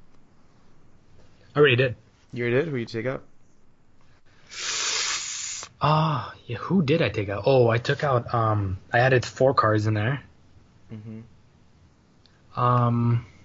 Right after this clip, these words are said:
Speaker 1: I wanted four cards. Oh, sorry, I put in four cards. Um, I removed the creature that did absolutely nothing. I took out that, uh, draw, um, uh, you have no, you have a unlimited, uh,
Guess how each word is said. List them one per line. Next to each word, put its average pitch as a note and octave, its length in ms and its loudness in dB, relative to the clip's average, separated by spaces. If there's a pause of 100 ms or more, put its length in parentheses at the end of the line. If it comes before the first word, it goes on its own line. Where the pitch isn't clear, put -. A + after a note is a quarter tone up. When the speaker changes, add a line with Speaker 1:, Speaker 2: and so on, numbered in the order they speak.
(280)
Speaker 1:
I A#2 60 -4
wanted G#2+ 220 2
four C#3+ 220 0
cards. G2+ 520 0 (160)
Oh, B2+ 100 2
sorry, A2 240 2
I F#2+ 60 0
put A2 260 -2
in A2+ 140 2
four F#2 200 -6
cards. F#2+ 600 -10 (640)
Um, G2 720 -4 (380)
I - 120 0
removed D3+ 320 6
the B2+ 60 4
creature A2 440 2
that F#2 240 -2 (240)
did A2+ 220 2 (200)
absolutely A#2+ 460 -2
nothing. G2+ 440 -2 (280)
I A#2 60 -2
took D#3 200 0
out D#3+ 160 -2
that, B2 180 2
uh, G2 220 0 (400)
draw, A2+ 380 2
um, G#2 420 -2 (480)
uh, C#3 60 2
you A#2+ 180 2
have A#2 160 2
no, A2 360 -2
you A#2+ 160 0
have A2+ 160 0
a G2+ 420 -2 (300)
unlimited, A2+ 540 2
uh, G#2 360 -2